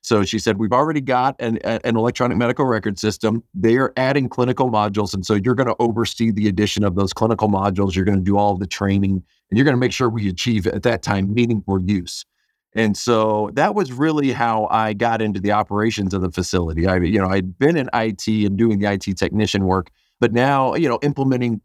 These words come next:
email servers and, uh, w-, web servers, those kinds of things, you know, upgrading our infrastructure, putting in Active Directory, moving to voice over I P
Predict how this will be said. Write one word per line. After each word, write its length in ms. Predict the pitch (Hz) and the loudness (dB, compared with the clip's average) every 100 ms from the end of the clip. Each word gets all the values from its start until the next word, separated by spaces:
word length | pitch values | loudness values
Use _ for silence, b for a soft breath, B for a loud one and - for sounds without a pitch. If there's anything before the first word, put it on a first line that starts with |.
| _ | _
email 260 | 160 143 127 | 0 2 0
servers 680 | - 123 113 113 110 107 95 | 0 0 2 2 0 0 -2
and, 380 | 95 95 95 | 0 0 0
uh, 160 | 90 90 | 0 0
w-, 260 | 90 87 - | -2 -2 -4
web 280 | 104 123 113 | 0 0 2
servers, 320 | 190 101 104 | -2 0 0
those 180 | 117 120 | 0 0
kinds 200 | 110 98 | -2 -2
of 80 | 98 | 0
things, 260 | 101 95 _ _ - | 0 -2 _ _ 2
you 80 | |
know, 180 | 107 95 - - | 2 2 -6 -2
upgrading 600 | 101 - - 123 120 110 | -2 -2 -2 0 2 2
our 140 | 104 - | 0 0
infrastructure, 1000 | 123 104 113 - 113 101 - 110 104 95 - | -2 -2 -4 0 -2 -2 -2 0 0 -2 -6
putting 240 | - 127 120 | 0 2 2
in 100 | 110 | 0
Active 340 | 107 107 98 | 0 -2 -2
Directory, 680 | 92 98 110 - 107 101 101 | 0 0 -2 -2 -4 0 2
moving 320 | 101 120 120 | 2 2 2
to 80 | 110 | 0
voice 300 | 92 110 104 | 0 -2 0
over 180 | 104 101 | 0 2
I 140 | 98 | 0
P 320 | 98 107 98 | -2 -2 -2